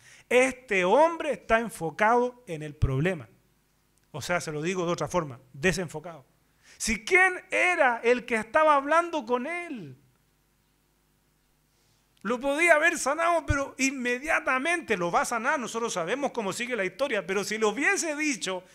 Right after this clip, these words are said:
ahí, inmediatamente la respuesta, cuando Jesús le dice, "¿Quieres ser sano?", le hubiese dicho que sí, listo, ya está.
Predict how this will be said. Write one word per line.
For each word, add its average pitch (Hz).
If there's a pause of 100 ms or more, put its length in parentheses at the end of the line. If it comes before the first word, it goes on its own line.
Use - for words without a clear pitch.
(300)
ahí, 180 (420)
inmediatamente 233
la 202
respuesta, 196
cuando 170
Jesús 165
le 202
dice, 180
"¿Quieres 185
ser 170
sano?", 196
le 165
hubiese 185
dicho 165
que 165
sí, 330
listo, 208
ya 175
está. 202